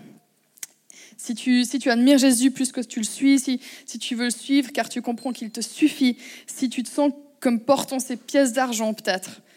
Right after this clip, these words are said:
et puis que t'es en train de l'échanger pour quelque chose dans ton quotidien, ou si tout simplement tu comprends qu'il est ton pain de vie et qu'il te donne la vie et une vie en, en abondance. Je vais prier. Jésus, merci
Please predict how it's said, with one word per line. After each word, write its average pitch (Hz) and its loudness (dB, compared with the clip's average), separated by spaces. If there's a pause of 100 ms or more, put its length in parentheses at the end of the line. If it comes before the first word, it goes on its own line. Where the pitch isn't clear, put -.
(220)
et 220 -4
puis 247 -2
que 214 -6
t'es - 2
en 220 2
train 247 -2
de 247 2
l'échanger 247 0
pour 240 -6
quelque 226 -6
chose 240 -4
dans 214 -6
ton 226 -10
quotidien, 214 -6 (2250)
ou 233 -2
si 214 -6
tout - -12
simplement 233 -2
tu 220 -8
comprends 220 -4
qu'il 208 -6
est 202 -2
ton 208 -6
pain 202 -8
de 202 -8
vie 190 -12 (120)
et 208 -14
qu'il 190 -18
te 185 -18
donne 196 -4 (880)
la 208 2
vie 202 0
et 196 2
une 190 -2
vie 190 -2
en, 170 -2 (380)
en 208 0
abondance. 180 -4 (520)
Je - -14
vais 208 -4
prier. 202 -6 (1700)
Jésus, 240 6
merci 254 4